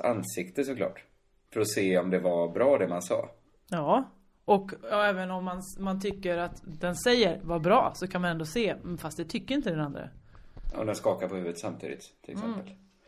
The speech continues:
Speaker 2: Precis.
Speaker 1: Ja, ja, ja,
Speaker 2: Det
Speaker 1: ja.
Speaker 2: du
Speaker 1: Men
Speaker 2: gör
Speaker 1: det
Speaker 2: mycket ofta.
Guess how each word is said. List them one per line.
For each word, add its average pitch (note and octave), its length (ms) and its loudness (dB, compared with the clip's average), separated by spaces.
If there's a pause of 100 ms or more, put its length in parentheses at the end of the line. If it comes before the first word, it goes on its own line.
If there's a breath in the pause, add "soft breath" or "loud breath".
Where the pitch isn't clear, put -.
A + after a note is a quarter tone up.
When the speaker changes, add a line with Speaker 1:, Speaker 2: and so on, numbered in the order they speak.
(120)
Speaker 2:
Precis. A3 460 -18 (840)
Speaker 1:
Ja, E3+ 340 2
ja, C#3 180 6
ja, A2 160 6
Speaker 2:
Det G#3 60 8
Speaker 1:
ja. G3+ 80 6
Speaker 2:
du G3+ 120 6
Speaker 1:
Men F#3 80 10
Speaker 2:
gör F3+ 180 8
Speaker 1:
det F#3 60 4
Speaker 2:
mycket F#3+ 160 2
ofta. G3 260 -2